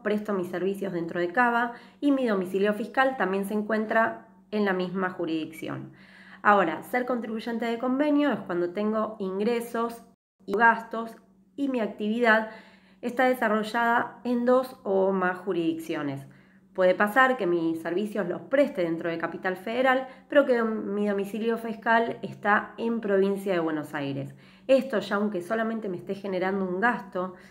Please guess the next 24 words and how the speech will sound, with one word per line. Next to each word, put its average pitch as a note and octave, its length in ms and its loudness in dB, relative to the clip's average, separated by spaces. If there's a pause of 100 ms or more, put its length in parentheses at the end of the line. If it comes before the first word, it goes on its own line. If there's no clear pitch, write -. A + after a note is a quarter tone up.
(160)
el F3+ 140 -6
tener G3+ 280 2
mi G3+ 160 2
domicilio F3 440 -2
en E3+ 80 0
Provincia E3+ 400 -2
de G3 60 2
Buenos A3 260 -2
Aires, A#3+ 440 0 (540)
ya C4 440 2
voy C4 180 2
a B3+ 80 2
tener A3+ 320 0
que A#3 80 -4
ingresar G#3 600 0
dentro G#3 300 0
de F#3+ 80 4
lo F3+ 160 2
que F#3+ 80 -6
se G#3+ 140 -4
denomina A3 560 0
el F#3+ 180 2
convenio F#3 540 0
multilateral. E3 1000 -2